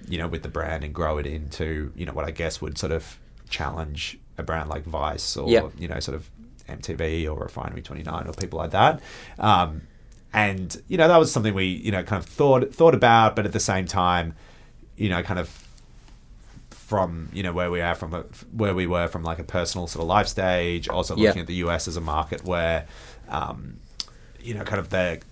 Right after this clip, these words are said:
Speaker 1: the media companies, for better or worse, over there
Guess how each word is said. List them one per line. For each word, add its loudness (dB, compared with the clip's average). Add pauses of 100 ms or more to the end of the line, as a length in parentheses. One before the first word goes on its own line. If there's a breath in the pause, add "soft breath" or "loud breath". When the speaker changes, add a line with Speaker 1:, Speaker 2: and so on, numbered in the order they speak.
(120)
Speaker 1:
the -8
media 0
companies, -4
for -6
better -2
or -2
worse, -4
over -6
there -2